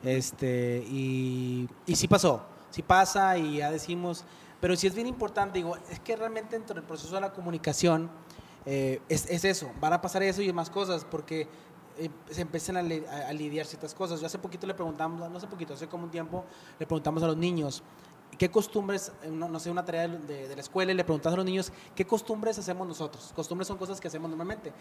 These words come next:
Entonces, de, de, ellos decían, "Bueno, pues la costumbre que tenemos es que vamos con tita, mi mamá,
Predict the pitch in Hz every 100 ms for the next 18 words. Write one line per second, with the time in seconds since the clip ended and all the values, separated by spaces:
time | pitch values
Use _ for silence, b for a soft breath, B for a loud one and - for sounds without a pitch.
0 | B 175 165 170 156 160 156 165 165 175
1 | 165 160 175 202 160 B B 165 165 -
2 | 190 214 214 208 214 185 - 175 175 170
3 | 175 175 175 190 185 180 - - - 143
4 | 151 160 170 175 175